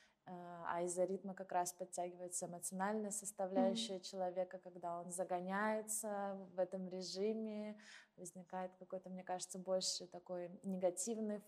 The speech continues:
Speaker 1: фон.
Speaker 2: Мгм.
Speaker 1: Как раз именно в Москве и нужно ещё больше ходить к нам, чтобы всё это
Speaker 2: <laughs> Стресс
Speaker 1: сбрасывать.
Speaker 2: снимать.
Speaker 1: Да,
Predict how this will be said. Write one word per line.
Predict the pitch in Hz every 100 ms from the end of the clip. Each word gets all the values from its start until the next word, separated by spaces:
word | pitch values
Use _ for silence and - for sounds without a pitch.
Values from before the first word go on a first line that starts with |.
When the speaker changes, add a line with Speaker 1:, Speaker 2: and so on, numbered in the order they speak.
| -
Speaker 1:
фон. | 202 202 202 202 -
Speaker 2:
Мгм. | 240 220 226 - _ _ -
Speaker 1:
Как | - 185
раз | 190 190 - -
именно | 196 185 180 180
в | 190
Москве | 185 - - 196 226 208
и |
нужно | 208 208 202
ещё | 196 - 208
больше | 190 202 214 214 190
ходить | - 180 185 -
к |
нам, | 202 196 294
чтобы | 277 226 214 220
всё | -
это | 240 247 254 240 214
Speaker 2:
<laughs> | 208 220 220 226
Стресс | 277 311 -
Speaker 1:
сбрасывать. |
Speaker 2:
снимать. | 320 262 262 254 - - 571 571
Speaker 1:
Да, | 466 220 214 302